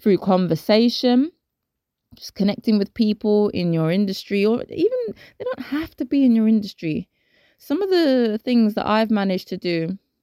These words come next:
some of my most fulfilling opportunities have come from, like, uh, friendships or,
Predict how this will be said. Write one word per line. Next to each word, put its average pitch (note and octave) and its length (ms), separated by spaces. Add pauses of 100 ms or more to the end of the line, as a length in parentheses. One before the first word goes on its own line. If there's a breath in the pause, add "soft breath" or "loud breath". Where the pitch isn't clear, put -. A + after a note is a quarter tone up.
(160)
some A#3 220
of A3 120
my G3 320
most F3 760 (920)
fulfilling F#3+ 1080 (100)
opportunities F#3+ 680
have D#3+ 160
come F3 340
from, D#3 640 (580 soft breath)
like, E3 360
uh, D3 300
friendships A3 840
or, D#3 480